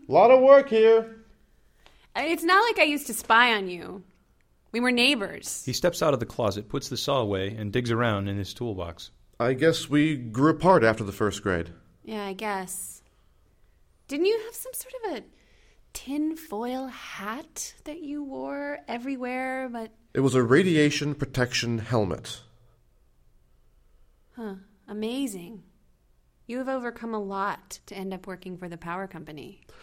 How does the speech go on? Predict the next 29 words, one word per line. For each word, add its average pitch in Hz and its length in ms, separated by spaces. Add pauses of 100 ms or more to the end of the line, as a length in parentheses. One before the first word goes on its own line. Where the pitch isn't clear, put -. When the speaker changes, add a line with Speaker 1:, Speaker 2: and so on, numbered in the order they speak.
(200)
Speaker 1:
You 156 60
mean 151 240
because 143 420
you 135 100
always 131 240
saw 127 200
me 139 140
as 127 100
a 123 40
coward? 135 520 (680)
Speaker 2:
Well 240 640
Speaker 1:
You 185 120
can 269 140
say 160 200
it. 202 140 (1400)
Speaker 2:
No, 294 600
I 233 260
saw 254 480
you 202 360
as 196 140
a 208 60
very 190 240
cautious 226 520
person - 600 (440)
who 214 300
didn't 196 280
like 185 200
sports. - 560
Speaker 1:
What? 311 480